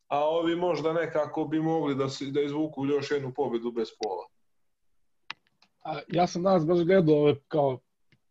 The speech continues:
Speaker 2: američke medije, te analitičari, to otprilike svi se slažu da Lakersi imaju šansu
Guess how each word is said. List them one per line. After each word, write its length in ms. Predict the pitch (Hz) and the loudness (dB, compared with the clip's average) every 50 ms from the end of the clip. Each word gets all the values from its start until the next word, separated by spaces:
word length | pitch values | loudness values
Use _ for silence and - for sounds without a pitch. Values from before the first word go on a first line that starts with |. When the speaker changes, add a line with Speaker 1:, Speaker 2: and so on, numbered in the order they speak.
| _ _ | _ _
Speaker 2:
američke 520 | - 156 156 147 139 127 123 - - 156 139 | 0 4 4 6 4 4 0 0 0 4 6
medije, 400 | 143 147 143 131 135 131 127 - | 6 6 6 6 4 2 4 6
te 120 | 151 139 | 8 8
analitičari, 800 | 135 131 131 139 139 135 127 - 151 - - 156 135 135 127 127 | 8 8 6 4 2 4 6 6 4 6 4 0 0 0 -2 0
to 100 | - 170 | 4 4
otprilike 400 | 156 131 - - 185 196 - 175 | 4 4 6 4 2 4 2 0
svi 220 | 131 - 190 208 196 | 0 2 2 2 4
se 140 | - 170 151 | 4 2 2
slažu 600 | - - 160 175 190 196 185 180 202 202 185 190 - _ _ _ _ _ _ _ _ _ _ _ _ _ _ _ | 2 2 4 6 6 6 8 8 8 8 6 6 4 _ _ _ _ _ _ _ _ _ _ _ _ _ _ _
da 220 | 131 156 156 156 | 2 4 6 6
Lakersi 480 | 156 175 180 - 196 196 190 - 165 156 | 8 8 6 8 8 6 6 6 2 4
imaju 380 | 143 175 185 196 208 190 160 | 6 8 10 10 10 10 10
šansu 640 | 131 - 151 156 160 160 156 - - 143 139 - - | 10 8 8 8 8 8 6 4 2 0 0 0 -6